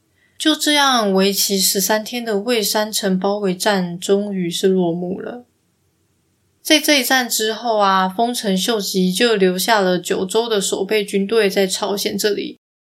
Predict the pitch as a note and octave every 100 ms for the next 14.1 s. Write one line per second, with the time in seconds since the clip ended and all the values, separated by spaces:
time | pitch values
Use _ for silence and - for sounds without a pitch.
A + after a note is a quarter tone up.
0 | _ - C#4 C#4 D4 C4+ F#3+ G#3 B3 A#3+
1 | B3+ A3+ - G3+ G3+ A3 A#3+ G#3 A3 G3+
2 | F#3+ A3 G3 F3 F3 F3+ F3+ F3+ F#3+ F#3
3 | F#3 F#3 F3+ F#3+ F#3+ F#3 G3 G3+ G3 A#3
4 | G3 G3+ G3 F#3+ F3+ F#3+ F#3+ F#3+ F#3+ G3+
5 | - G3 F#3+ - _ _ _ _ _ -
6 | D#4 D#4 G3 F#3 B3+ F#3+ G#3 G#3+ A3 F#3
7 | G#3 G#3+ G3+ F#3 G#3+ G#3+ B3+ G#3+ A3 A3
8 | - F#3+ - G#3+ F#3+ G3+ G3+ G#3 G3+ G3+
9 | - _ _ - B3 B3+ C4 A#3 G#3 G#3
10 | C4 B3 B3+ G3 F3+ F3+ F#3 F#3+ A#3+ C4
11 | G#3+ F#3+ F#3 A3+ G#3 G#3 G#3 G#3 G3+ G3
12 | G3 G#3+ B3+ A#3+ A#3 G#3+ A#3+ G3 - G#3+
13 | A3 G3 F3+ F3+ - G3 - F#3+ F#3+ -